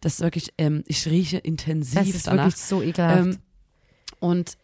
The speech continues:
Speaker 1: immer wenn ich dann im Auto sitze und mal so aufstoß,
Speaker 2: Oh.
Speaker 1: schreien alle im Sprinter,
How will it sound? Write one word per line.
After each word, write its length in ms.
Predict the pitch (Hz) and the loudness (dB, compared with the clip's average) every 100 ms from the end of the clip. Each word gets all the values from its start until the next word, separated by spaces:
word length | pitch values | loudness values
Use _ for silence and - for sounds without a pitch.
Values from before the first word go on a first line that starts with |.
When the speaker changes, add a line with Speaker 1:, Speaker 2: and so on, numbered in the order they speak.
| _ | _
Speaker 1:
immer 240 | 185 196 180 | 2 4 4
wenn 100 | 175 | 2
ich 80 | 151 | 2
dann 100 | 160 | 0
im 80 | - | 2
Auto 200 | 214 220 | 2 2
sitze 280 | 180 - | -2 -4
und 100 | 180 | -4
mal 160 | 165 160 | 0 0
so 160 | 156 - | 0 2
aufstoß, 880 | 180 220 - - 139 123 - - - - - _ | 2 2 -4 -4 -4 -4 -8 -12 -16 -20 -20 _
Speaker 2:
Oh. 40 | 175 170 156 151 - | -12 -12 -14 -18 -12
Speaker 1:
schreien 580 | - - 160 165 202 208 | -6 0 4 4 2 0
alle 280 | 156 147 160 | -2 0 -2
im 140 | 156 | -4
Sprinter, 580 | 147 - 156 151 165 196 | -4 -2 -2 -2 -4 -6